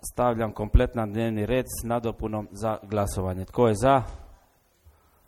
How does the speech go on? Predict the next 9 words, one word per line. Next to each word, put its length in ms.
Dnevni 400
red 240
je 240
jednoglasno 600
usvojen. 520
Dodali 380
smo 200
točku 420
broj 360